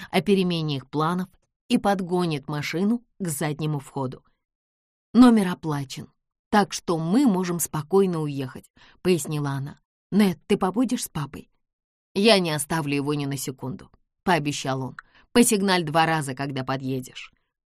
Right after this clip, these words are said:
Нэнси сказала доктору Уоррену об улучшении состояния ее отца — и об их решении уехать.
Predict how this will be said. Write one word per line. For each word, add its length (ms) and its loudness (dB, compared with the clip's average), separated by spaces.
Нэнси 380 0
сказала 460 -4
доктору 440 -4
Уоррену 500 -4
об 200 0
улучшении 600 -2
состояния 800 -4
ее 200 -4
отца — 400 -6
и 80 0
об 200 2
их 140 -4
решении 460 -4
уехать. 580 -8